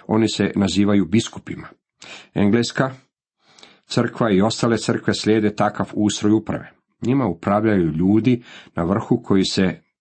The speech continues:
ne nalaze u mjesnim crkvama. Drugi oblik crkvene uprave poznat je pod nazivom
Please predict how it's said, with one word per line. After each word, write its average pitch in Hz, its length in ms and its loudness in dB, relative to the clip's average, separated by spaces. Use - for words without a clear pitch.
ne 90 320 0
nalaze 117 500 -2
u 85 80 -4
mjesnim 78 380 -4
crkvama. - 480 -10
Drugi 170 260 0
oblik 123 300 2
crkvene 127 380 0
uprave 123 420 0
poznat 117 380 0
je 107 100 -2
pod 85 160 -2
nazivom 107 540 2